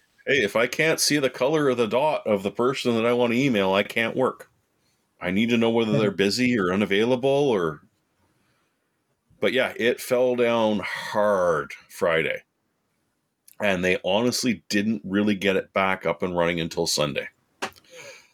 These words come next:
Speaker 1: So, well, you'd think that most people would be like, "Oh, hey, it's Friday.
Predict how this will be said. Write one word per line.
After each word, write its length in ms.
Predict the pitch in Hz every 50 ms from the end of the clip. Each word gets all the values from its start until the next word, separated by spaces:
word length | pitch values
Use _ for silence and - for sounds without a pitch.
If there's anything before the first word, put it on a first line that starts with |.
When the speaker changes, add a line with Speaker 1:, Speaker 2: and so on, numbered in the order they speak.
| _ _ _
Speaker 1:
So, 440 | - - - 98 95 90 90 87 82
well, 280 | 82 76 - 107 107
you'd 180 | 104 104 107 104
think 240 | - - 175 185 156
that 100 | - -
most 240 | 104 104 104 - -
people 280 | 101 98 - - 92
would 140 | 95 95 87
be 120 | 92 90
like, 220 | 90 90 87 85 - -
"Oh, 320 | 175 208 208 196 180 - _ _ _ _
hey, 200 | - 123 139 127
it's 160 | 127 123 120 -
Friday. 600 | - - 85 87 90 87 90 90 90 82 80